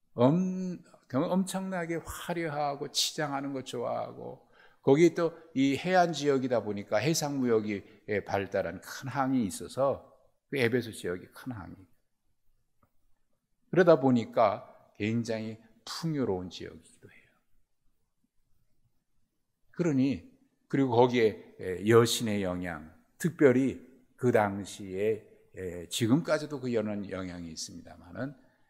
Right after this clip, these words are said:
그 영지주의자들의 영향으로 인해서 헛된, 일 장에 그래서 이제 헛된 뭐, 어, 그런 차-,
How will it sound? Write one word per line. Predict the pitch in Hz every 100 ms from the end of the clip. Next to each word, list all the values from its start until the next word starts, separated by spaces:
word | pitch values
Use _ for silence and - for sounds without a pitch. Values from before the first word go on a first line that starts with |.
| _
그 | _ - 80 78 92
영지주의자들의 | 107 113 104 113 107 101 87 90 82 87 85
영향으로 | 80 82 80 - 80
인해서 | - - - 127 117 _ _ _ _ - -
헛된, | - - 165 127 143
일 | 147
장에 | 160 180 180 165
그래서 | 139 139 143
이제 | 123 127 - - _ -
헛된 | 147 - _ 127 120 120
뭐, | 110 107 107 107 - - _
어, | - 104 101
그런 | - 117 110 101 -
차-, | - - -